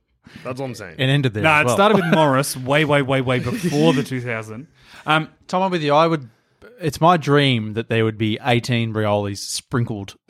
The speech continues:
Speaker 2: around the league.
Speaker 3: An equalisation policy.
Speaker 2: Yep.
Speaker 3: Ma-
Speaker 2: Re-
Speaker 3: it, there you go.
Speaker 2: Yep.
Speaker 3: Make the game fair, and it
Speaker 1: Draft
Speaker 3: does two things.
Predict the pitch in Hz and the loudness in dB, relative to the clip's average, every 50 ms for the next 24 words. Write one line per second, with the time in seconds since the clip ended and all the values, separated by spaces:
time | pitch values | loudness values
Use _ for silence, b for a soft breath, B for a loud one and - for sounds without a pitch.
0 | b b b b b b _ _ - - 113 117 113 107 107 98 98 101 107 104 | b b b b b b _ _ -8 -4 -4 -2 -2 -4 -4 -6 -6 -6 -6 -6
1 | 98 - - - _ _ _ _ _ _ _ _ _ _ - - _ - 170 196 | -6 -10 -14 -20 _ _ _ _ _ _ _ _ _ _ -20 -14 _ 0 2 2
2 | 202 - 196 180 170 151 117 127 123 127 - 147 139 131 127 113 101 - - - | 2 2 2 2 2 2 4 2 0 0 0 -4 -4 -4 -4 -4 -6 -8 -14 -16
3 | - 113 107 101 - _ _ _ - - 180 - 143 190 208 - _ _ - - | -14 -12 -12 -12 -12 _ _ _ -4 -2 -2 -2 -2 -4 -8 -10 _ _ -18 -18
4 | - _ _ _ - 277 277 214 147 143 147 190 269 302 262 _ - - 208 262 | -18 _ _ _ -2 0 0 2 2 2 2 2 2 0 -4 _ -14 -10 -6 -6
5 | 302 294 269 226 233 226 202 - - - 196 214 233 220 156 127 143 202 226 - | -6 -4 -2 0 0 0 0 -2 -2 0 2 4 4 4 4 2 0 -2 -4 -8
6 | - - 226 247 202 190 208 - - 202 - 135 262 233 226 175 180 269 277 262 | -6 -4 -2 0 0 -2 -4 -6 -10 -12 -4 2 2 4 4 6 4 4 4 4